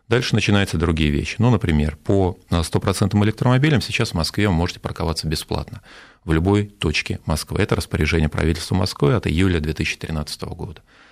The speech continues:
А в случае с парковкой в пределах Садового кольца это даёт вам порядка ста семидесяти тысяч рублей экономии в год.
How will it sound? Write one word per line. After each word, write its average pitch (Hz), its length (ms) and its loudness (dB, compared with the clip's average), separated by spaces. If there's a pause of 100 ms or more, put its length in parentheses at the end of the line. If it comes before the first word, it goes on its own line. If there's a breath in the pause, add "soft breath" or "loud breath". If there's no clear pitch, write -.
(380 soft breath)
А 110 220 2
в - 40 -8
случае - 280 2
с - 80 -2
парковкой 113 540 0
в 92 320 2
пределах 95 380 2
Садового 107 360 2
кольца 135 360 0
это - 140 -2
даёт 110 240 2
вам 80 120 0
порядка 95 500 -2 (320 loud breath)
ста - 220 -2
семидесяти - 320 2
тысяч - 220 0
рублей 80 340 2
экономии 80 400 2
в 69 80 -2
год. 71 320 -4